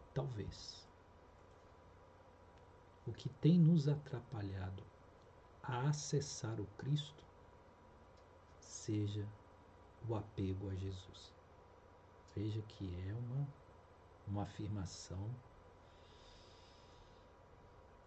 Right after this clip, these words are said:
muito complexa, que pode gerar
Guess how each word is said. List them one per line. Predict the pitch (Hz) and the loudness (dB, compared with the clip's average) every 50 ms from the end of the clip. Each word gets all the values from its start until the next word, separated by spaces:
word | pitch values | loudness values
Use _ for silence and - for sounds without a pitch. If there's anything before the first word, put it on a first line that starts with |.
| - - - - - - - - - | -20 -20 -20 -20 -20 -20 -18 -8 -2
muito | 98 95 90 90 90 92 90 - 107 104 110 131 - - - | 0 2 4 4 4 2 0 0 0 -2 -2 -2 -4 -6 -6
complexa, | - 190 208 - - 180 113 - - - - - - - - - - - - - - - - - - - - - - - - - - - - - - - - - - - - - - - | -2 -2 0 2 4 2 2 2 -2 -10 -14 -14 -16 -18 -20 -20 -20 -20 -20 -20 -20 -20 -20 -20 -20 -20 -20 -20 -20 -20 -20 -20 -20 -20 -20 -20 -20 -20 -20 -20 -20 -20 -20 -20 -20 -16
que | - - - | -12 -12 -10
pode | - - 90 90 92 95 98 | -6 -4 -2 0 0 0 0
gerar | 87 92 110 113 107 90 85 87 98 107 104 - | 0 0 0 0 0 0 0 0 0 -2 -4 -6